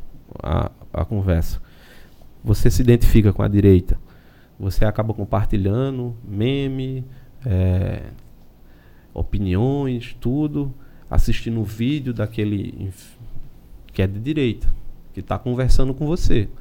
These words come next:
E vai ter um humorista que vai fazer piadas que conversam com a sua realidade. Aí você vai consumir esse humorista. E não dá pra calar esse humorista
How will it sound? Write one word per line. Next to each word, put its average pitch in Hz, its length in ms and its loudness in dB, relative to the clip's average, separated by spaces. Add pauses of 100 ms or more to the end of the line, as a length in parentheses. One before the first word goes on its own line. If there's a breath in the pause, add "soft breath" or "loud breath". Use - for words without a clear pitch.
(300 loud breath)
E 107 80 -4
vai 98 160 4
ter - 180 6
um 135 100 -4
humorista 120 540 2 (160)
que - 60 -12
vai 113 100 -2
fazer 101 280 0
piadas 104 600 -2 (140)
que 165 100 -14
conversam - 500 -6
com - 80 -10
a 170 40 -8
sua 170 220 -6
realidade. 170 440 -4 (760 soft breath)
Aí 104 120 -6
você 107 140 -14
vai 107 100 -6
consumir 123 400 -8
esse 127 160 -2
humorista. 185 480 -2 (760 loud breath)
E 139 80 -4
não 180 220 -4
dá 131 200 -2
pra 113 140 -4
calar 113 460 -2
esse 104 220 -6
humorista 101 640 2